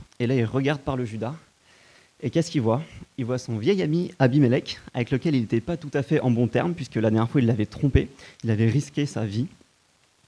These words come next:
Et en plus, euh, Abimelech, il n'est pas seul. Il a son chef d'état-major avec lui.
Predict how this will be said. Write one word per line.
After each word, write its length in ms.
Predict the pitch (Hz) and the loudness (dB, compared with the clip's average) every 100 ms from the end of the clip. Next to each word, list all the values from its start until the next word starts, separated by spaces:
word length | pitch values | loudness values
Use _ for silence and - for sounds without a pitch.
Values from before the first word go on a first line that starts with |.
| _ - - - | _ -20 -20 -4
Et 60 | 143 | -2
en 60 | |
plus, 320 | 117 170 - 170 | 0 0 -2 -10
euh, 260 | _ 117 110 - - - | _ -10 -10 -10 -12 -6
Abimelech, 500 | 117 117 113 123 - | -4 0 0 -2 -4
il 40 | |
n'est 60 | 101 | -4
pas 120 | - | -4
seul. 200 | - 104 | -6 -2
Il 80 | 104 | -2
a 60 | 101 | -2
son 180 | 117 | -4
chef 320 | 107 185 165 117 | -2 0 2 2
d'état-major 720 | 139 160 175 156 139 151 - | 2 2 2 0 0 -2 -2
avec 280 | 110 110 - | -2 -2 -4
lui. 180 | 165 | -6